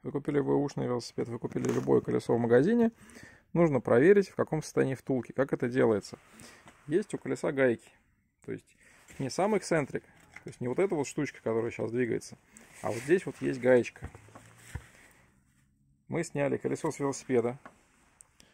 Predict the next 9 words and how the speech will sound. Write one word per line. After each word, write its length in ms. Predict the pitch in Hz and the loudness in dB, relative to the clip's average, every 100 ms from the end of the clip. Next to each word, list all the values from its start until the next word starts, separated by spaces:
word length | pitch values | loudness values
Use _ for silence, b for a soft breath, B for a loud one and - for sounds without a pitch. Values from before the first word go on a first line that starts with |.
| b b b b b _ _ _ _ _ b b b b b _ - - | b b b b b _ _ _ _ _ b b b b b _ -20 -6
поставили 460 | 123 - 180 156 127 | -6 0 2 2 2
его 180 | 131 123 | 0 0
там 200 | 113 104 | -2 -4
на 120 | 117 | -4
любую 400 | 135 135 127 117 - | -2 0 -2 -4 0
ровную 360 | 135 135 127 | 2 2 0
поверхность 600 | - 123 120 131 131 - - b b b b b b _ | 0 2 0 -2 -10 -12 -20 b b b b b b _
и 100 | 165 | -4
берём 400 | 165 156 202 247 | 0 4 4 2